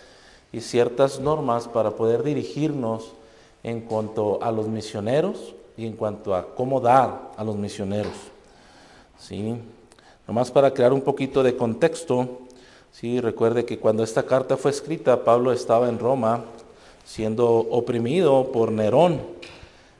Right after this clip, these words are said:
Pero aún así, en las líneas que se construyen en esta hermosa carta, vemos versos famosos como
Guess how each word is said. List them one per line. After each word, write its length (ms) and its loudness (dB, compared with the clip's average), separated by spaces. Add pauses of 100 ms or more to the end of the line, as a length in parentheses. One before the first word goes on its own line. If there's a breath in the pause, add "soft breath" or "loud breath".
(140)
Pero 180 2
aún 180 4
así, 500 0
en 140 0
las 120 2
líneas 460 -2
que 160 0
se 140 -6
construyen 500 -2
en 120 -2
esta 300 0
hermosa 420 2
carta, 500 4
vemos 360 0
versos 300 0
famosos 540 -2
como 400 -4